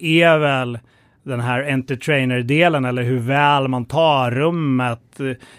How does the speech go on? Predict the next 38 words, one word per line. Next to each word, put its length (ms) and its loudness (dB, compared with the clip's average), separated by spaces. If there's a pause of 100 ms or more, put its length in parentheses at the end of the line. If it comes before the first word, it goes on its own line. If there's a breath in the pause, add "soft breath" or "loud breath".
i 140 0
och 40 0
med 100 2
att 80 -6
man 300 0
jobbar 320 2
med 260 0
mikrofonen 760 0
på 100 -2
ett 180 -4
annat 400 0
sätt. 520 -4 (340 loud breath)
Eh, 640 -6 (220 soft breath)
så 180 -4
gör 280 4
ju 60 4
att 120 0
vi 100 0
har 240 4
ju 320 2
många 360 0
tränare 380 0
som 140 -4
fungerar 380 0
jättebra, 540 0
som 160 -4
kanske 260 -4
har 300 2
en 320 0
bakgrund 800 0
som, 380 -2 (360 soft breath)
eh, 200 -6
musiker 760 0
eller 220 2
artist 720 0
eller 520 0
D 160 0 (120)
J, 420 0